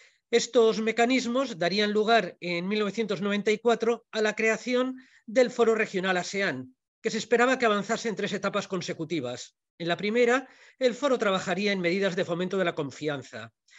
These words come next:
En la segunda se centraría en el desarrollo de la diplomacia preventiva y en la última establecería mecanismos de resolución de conflictos. Esto último no se ha consiga-, no se ha conseguido todavía,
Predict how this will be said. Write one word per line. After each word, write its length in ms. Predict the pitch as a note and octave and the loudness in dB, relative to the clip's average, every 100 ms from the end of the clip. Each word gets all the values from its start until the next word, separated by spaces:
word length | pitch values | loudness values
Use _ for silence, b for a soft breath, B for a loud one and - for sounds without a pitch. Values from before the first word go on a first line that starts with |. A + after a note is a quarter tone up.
| B - | B -10
En 120 | E3+ | -4
la 80 | F3 | -4
segunda 320 | G3+ G3+ A3+ | -2 -2 -2
se 140 | G3+ | -2
centraría 460 | G3+ G3 G3 G3+ G#3 | -4 -4 -2 0 0
en 60 | E3 | 0
el 120 | D#3 | -2
desarrollo 500 | D#3+ F3+ F3 G3+ D3+ | -4 -4 -4 -2 -2
de 120 | D3 | -2
la 80 | C#3 | -4
diplomacia 480 | C#3+ D#3 F3+ F3 C3 | -4 -4 -4 -4 -4
preventiva 640 | G3+ G3+ G3 G3 D#3 E3+ _ _ | -2 -2 -2 -2 -4 -6 _ _
y 120 | G3+ | -6
en 80 | F#3+ | 0
la 80 | A3 | 2
última 320 | A#3+ A3 G3+ | 2 0 -2
establecería 760 | - A3+ A3+ A3 A#3 A#3+ A3+ A3+ B B _ | -2 -4 -4 -2 0 0 -2 -4 B B _
mecanismos 600 | A#3+ B3+ G#3+ G3+ F#3+ G3+ | -4 0 0 0 -2 -2
de 80 | G3 | 0
resolución 460 | E3+ D#3 D3+ F#3 | 0 -2 -4 -4
de 80 | F3 | -4
conflictos. 720 | D#3 C3+ E3 C3 - A2+ - _ | -4 -6 -6 -10 -12 -14 -16 _
Esto 300 | - G3+ A3 | -8 -2 2
último 360 | G#3+ A3 A#3 A#3 | 2 2 0 -2
no 120 | A#3 | -2
se 100 | A3 | -4
ha 40 | A#3 | -4
consiga-, 520 | F#3 - D3 E3 F3 E3 | -4 -6 -2 -2 -2 -4
no 160 | F#3 | -6
se 140 | F3+ G3+ | -4 -4
ha 60 | |
conseguido 440 | G3 E3 F3+ F#3+ E3+ | -4 -4 -2 -2 -2
todavía, 560 | G#3 G3+ G3+ F3 F3+ | -2 -2 0 -2 -2